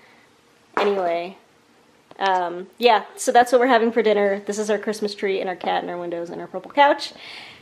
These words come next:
And I will, uh, see y'all tomorrow on Vlogmas Day seventeen.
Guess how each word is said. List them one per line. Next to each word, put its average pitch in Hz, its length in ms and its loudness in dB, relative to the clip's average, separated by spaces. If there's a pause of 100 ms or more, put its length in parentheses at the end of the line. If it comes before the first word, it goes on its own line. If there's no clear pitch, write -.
(240)
And 269 560 6 (100)
I 254 640 6
will, 254 400 8
uh, 226 300 2 (200)
see 262 380 0
y'all 247 220 6
tomorrow 262 640 2 (960)
on 233 800 4
Vlogmas 233 540 4
Day 233 160 4
seventeen. 262 760 2